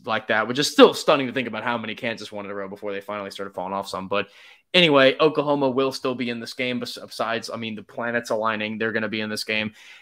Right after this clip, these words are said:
And I think Iowa State's gonna face them here. I think Iowa State's the second best team in the Big twelve. I think they've proven that in multiple years. I know that Texas got in, but I think clearly Texas will not be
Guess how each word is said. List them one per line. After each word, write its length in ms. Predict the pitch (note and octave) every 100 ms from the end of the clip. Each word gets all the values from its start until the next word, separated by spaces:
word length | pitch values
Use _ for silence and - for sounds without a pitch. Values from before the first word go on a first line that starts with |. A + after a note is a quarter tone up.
| _
And 180 | C#3+ D3+ D3+
I 120 | F#3
think 160 | A3+
Iowa 240 | F#3 G3 F#3+
State's 300 | - F#3 F3+
gonna 180 | E3+ C#3+
face 300 | C3 A#2+ -
them 120 | A2+
here. 140 | G#2+
I 120 | G2
think 200 | - C#3
Iowa 220 | B2+ C3+ C3
State's 240 | C#3 C3
the 80 | -
second 260 | C3+ C3+
best 220 | B2+ B2 -
team 140 | B2+
in 40 |
the 100 | A#2+
Big 140 | A#2+ A#2+
twelve. 240 | C#3+ D3
I 60 | B2+
think 140 | A#2+
they've 200 | A2+ G#2+
proven 300 | - C3+ B2
that 240 | B2 A#2+ A#2+
in 60 |
multiple 320 | B2 A#2+ A#2
years. 260 | A#2+ A#2+ A#2
I 80 | A#2
know 240 | A#2+ A#2+ -
that 160 | A#2+
Texas 400 | - A2+ - A#2+
got 200 | - A2
in, 220 | A#2 A2+ G#2+
but 160 | G#2 -
I 120 | A2+
think 180 | A2 -
clearly 340 | B2 A#2 A2+
Texas 360 | A2+ A2 - G2+
will 80 |
not 320 | G2+ B2 B2 A#2
be 200 | A2+